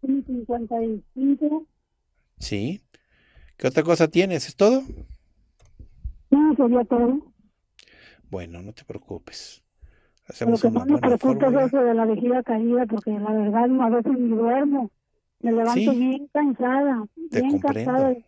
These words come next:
Speaker 1: tanto que me
Speaker 2: Totalmente
Speaker 1: levanto,
Speaker 2: te
Speaker 1: porque sí.
Speaker 2: comprendo. No te preocupes. Vamos a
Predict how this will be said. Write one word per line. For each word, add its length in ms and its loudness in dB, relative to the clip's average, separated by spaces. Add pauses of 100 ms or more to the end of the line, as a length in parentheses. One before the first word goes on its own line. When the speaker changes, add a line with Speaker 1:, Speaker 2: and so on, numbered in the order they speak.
(280)
Speaker 1:
tanto 360 0
que 60 0
me 140 2
Speaker 2:
Totalmente 60 2
Speaker 1:
levanto, 220 0
Speaker 2:
te 120 -8
Speaker 1:
porque 200 0
sí. 60 -2
Speaker 2:
comprendo. 360 -8 (560)
No 160 -6
te 80 -14
preocupes. 680 -14 (1000)
Vamos 300 -6
a 280 -8